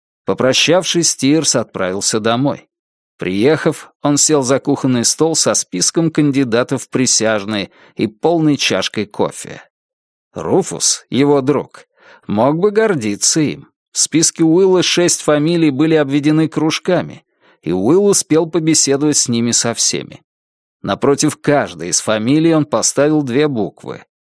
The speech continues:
«Окей». С ними всё окей, они будут хорошими присяжными, такими, с которыми Руфус без труда сможет поддерживать законность в округе на должном уровне. Парочка, может, и отнеслась поначалу ко всему этому равнодушно,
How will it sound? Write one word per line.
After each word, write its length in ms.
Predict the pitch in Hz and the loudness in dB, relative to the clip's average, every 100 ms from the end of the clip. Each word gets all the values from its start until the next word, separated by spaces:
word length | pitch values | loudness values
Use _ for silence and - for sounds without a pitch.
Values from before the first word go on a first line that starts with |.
| _ - | _ -4
«Окей». 800 | 120 113 _ - 123 - - _ _ _ _ _ _ _ | -2 -2 _ -2 -2 -4 -16 _ _ _ _ _ _ _
С 180 | - - | -2 2
ними 380 | 135 139 139 143 | 4 4 2 0
всё 560 | - - 135 156 175 | 0 2 4 4 2
окей, 540 | 170 - 117 107 98 _ - | 0 -2 -2 0 -2 _ -6
они 300 | 127 135 135 | -2 0 0
будут 320 | 131 139 131 | 0 0 -2
хорошими 640 | - 147 139 170 - 95 90 | 0 0 0 -2 -2 -6 -6
присяжными, 840 | 104 104 - 104 - 67 65 - _ _ - _ | -4 0 0 0 -4 -10 -18 -20 _ _ -20 _
такими, 500 | 76 73 - 185 190 | -6 -2 0 2 2
с 140 | 170 - | 2 0
которыми 480 | 123 - 156 147 | 0 0 2 2
Руфус 480 | 131 135 175 180 143 | 2 2 0 0 0
без 360 | 131 147 196 - | 0 0 0 0
труда 420 | 202 202 143 139 | 0 2 2 2
сможет 460 | - 135 127 120 - | 2 0 0 -2 -2
поддерживать 600 | 113 95 127 117 120 104 | -4 -2 -2 0 -2 -2
законность 600 | 135 - 120 110 101 - | -2 0 0 0 -4 -4
в 100 | 95 | -4
округе 440 | 104 - 143 135 | -4 0 0 2
на 160 | 139 113 | 2 0
должном 500 | 101 110 113 131 139 | 0 0 2 2 2
уровне. 500 | 175 - - - - _ _ _ _ _ _ | 2 -2 -8 -16 -20 _ _ _ _ _ _
Парочка, 480 | - 185 208 - 196 | -2 2 2 2 2
может, 400 | 185 190 180 165 | 2 2 2 2
и 40 | 190 | 0
отнеслась 600 | 175 202 190 - 240 - | 0 -2 -2 0 0 0
поначалу 560 | 131 123 117 139 123 | 0 0 0 0 0
ко 120 | 127 | -2
всему 340 | 117 - 127 123 | -2 0 0 0
этому 320 | 117 117 117 | -2 -2 0
равнодушно, 840 | 113 120 120 135 196 - 175 156 | 0 0 -2 0 0 0 2 0